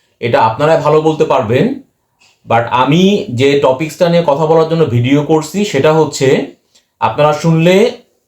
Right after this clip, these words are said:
রীতিমতো অবাক হবেন। ন্যাশনাল টিমের একজন ক্রিকেটার, যিনি কিনা চ্যাম্পিয়ন্স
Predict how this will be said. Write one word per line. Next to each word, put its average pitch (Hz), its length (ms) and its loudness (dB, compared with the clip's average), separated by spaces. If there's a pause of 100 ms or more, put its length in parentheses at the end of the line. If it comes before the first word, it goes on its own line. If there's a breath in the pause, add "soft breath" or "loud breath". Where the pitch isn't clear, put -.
(600)
রীতিমতো 160 460 2
অবাক 127 200 2
হবেন। 98 280 -2 (1000)
ন্যাশনাল 120 420 0
টিমের 190 220 0
একজন 180 300 0
ক্রিকেটার, 160 680 0
যিনি 139 240 -2
কিনা 165 260 0 (680)
চ্যাম্পিয়ন্স 160 540 0